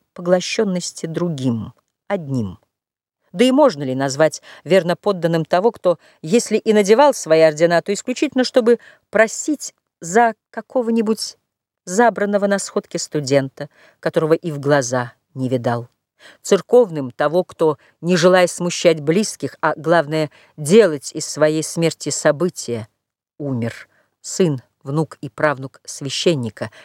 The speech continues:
без священника, хотя знал, что умирает. Такой монархист и православный прежде всего человек, и только человек. Под небом места много всем. Вот его однострочное, детям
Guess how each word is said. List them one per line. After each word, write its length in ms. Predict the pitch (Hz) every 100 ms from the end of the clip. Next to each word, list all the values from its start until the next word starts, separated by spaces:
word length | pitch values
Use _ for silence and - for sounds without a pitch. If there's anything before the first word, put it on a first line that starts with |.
| -
без 320 | 151 180 165
священника, 1040 | - - 151 - - 147 131 127 - 139 _ _ _ _ _ _ _
хотя 340 | - - 113 107
знал, 460 | 113 117 127 131
что 300 | - - 127
умирает. 640 | 120 120 120 117 - _ _ _ _ - - _ -
Такой 420 | 156 - 160 - -
монархист 800 | 147 147 143 - 180 - - _ -
и 120 | 131
православный 760 | - 131 127 - 165 170 131 120
прежде 340 | 156 160 127
всего 320 | - 120 117
человек, 600 | - - 127 117 110 - - -
и 80 | 196
только 500 | _ 226 165 - 110
человек. 640 | - 120 117 110 - _ - - -
Под 200 | 160 143
небом 320 | 196 180 185
места 580 | 180 202 - - 170 -
много 400 | 160 165 170 151
всем. 480 | 151 - 156 135 113 _ _ -
Вот 280 | 214 240
его 340 | - 135 131 117 _ _ _ _ -
однострочное, 960 | 156 143 151 - - 220 220 - 139
детям 480 | 143 226 - 202 196